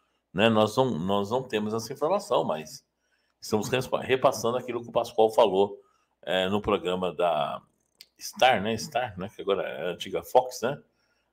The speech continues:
Fox Sport, né? Rádio Fox, agora mudou tudo, no nome. E, mas o Pascoal trouxe essa informação, tá ok? Que a Tausa pode sim ser aque-, esse braço forte,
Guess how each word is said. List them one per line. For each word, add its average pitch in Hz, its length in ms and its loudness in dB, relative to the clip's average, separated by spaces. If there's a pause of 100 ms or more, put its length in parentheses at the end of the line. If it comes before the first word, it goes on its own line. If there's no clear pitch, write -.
Fox - 260 0
Sport, 120 480 0
né? 120 240 -6 (460)
Rádio - 320 0
Fox, 110 440 2
agora 101 200 0
mudou 85 240 -6
tudo, - 260 -6
no 85 160 -6
nome. 120 320 0 (880)
E, 92 960 4 (320)
mas 104 220 0
o 104 60 -2
Pascoal 117 680 4 (460)
trouxe 107 300 6
essa 107 180 2
informação, 110 720 2 (260)
tá - 100 -2
ok? 175 440 4 (340)
Que - 100 -2
a 202 60 4
Tausa 143 320 4
pode 110 440 4
sim 110 380 -4 (420)
ser 160 500 4
aque-, 110 240 0
esse 117 560 0
braço 120 500 2
forte, - 800 6